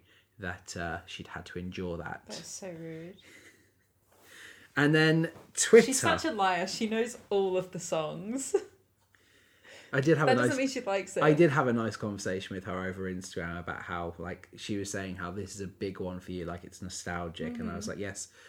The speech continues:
Speaker 1: Drew did just have ninety minutes of heaven and,
Speaker 2: I was
Speaker 1: uh,
Speaker 2: having a great time.
Speaker 1: not for me." Twitter. Now,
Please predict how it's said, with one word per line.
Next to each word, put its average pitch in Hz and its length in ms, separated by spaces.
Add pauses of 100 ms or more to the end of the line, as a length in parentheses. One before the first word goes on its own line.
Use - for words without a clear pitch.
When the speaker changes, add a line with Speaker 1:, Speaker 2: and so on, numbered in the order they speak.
(180)
Speaker 1:
Drew 110 220
did 101 240
just 101 160
have 95 260
ninety 101 460
minutes 90 320
of 92 200 (120)
heaven 87 500 (160)
and, 82 440 (120)
Speaker 2:
I 220 100
was 226 100
Speaker 1:
uh, - 40
Speaker 2:
having 214 140
a 196 60
great - 280
time. - 200
Speaker 1:
not - 180
for 92 80
me." 82 300 (680)
Twitter. 92 720
Now, 113 380